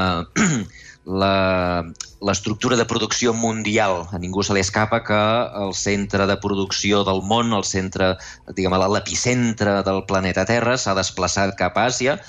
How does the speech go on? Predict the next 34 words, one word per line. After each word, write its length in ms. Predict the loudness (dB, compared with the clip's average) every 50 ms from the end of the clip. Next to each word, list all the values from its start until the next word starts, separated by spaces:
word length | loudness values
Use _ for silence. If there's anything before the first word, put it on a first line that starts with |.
| -18 -18 -16 -10
La 200 | -4 -2 0 0
major 300 | 0 0 0 0 0 0 0
part 300 | 0 0 0 -2 -2 -2
de 80 | -2 -2
productes 800 | -2 -2 -4 -2 -2 -2 -4 -4 -4 0 2 2 2 2 0 -2
manufacturats, 880 | -2 0 0 0 0 0 0 -2 -2 -2 0 0 2 2 2 2 0
és 80 | -4 -2
a 60 | -2
dir, 80 | 0 0
la 80 | 0
indústria, 640 | -2 -2 -2 0 0 0 0 -2 0 0 0 0 0
eh, 880 | -4 -10 -18 -18 -18 -18 -10 -4 0 2 2 2 2 2 2 0 0 0
està 280 | -2 -2 -2 0 0 0
sent 320 | 0 0 -2 -2 -2 -2 -4
produïda 540 | -2 -2 0 0 0 0 2 2 4 4 4
a 180 | 2 2 2 2 2
Àsia, 340 | 0 0 -2 0 0 0
i 160 | 0 0 -2 -2
per 160 | -2 -4 -2 -4 -4 -2
vendre 480 | 0 2 2 2 2 0 0 0 0 0
tots 160 | 0 0 0
aquests 240 | 0 0 0 -2 -2
productes 360 | -2 -2 -2 0 2 2 2
a 40 | 4
Europa 380 | 4 4 2 2 2 0 0 0
cal 160 | 0 0 0
entrar-los 720 | -2 -2 -4 -2 0 2 2 2 2 0 0 0 -2 0
d'alguna 320 | 0 0 0 0 0 0 2
manera, 320 | 2 4 4 4 4 2
i 140 | 0 0 -4
aquí 240 | -4 -4 -2 -2 0
és 100 | 0 2
on 120 | 2 0 0
entra 300 | -2 0 2 2 2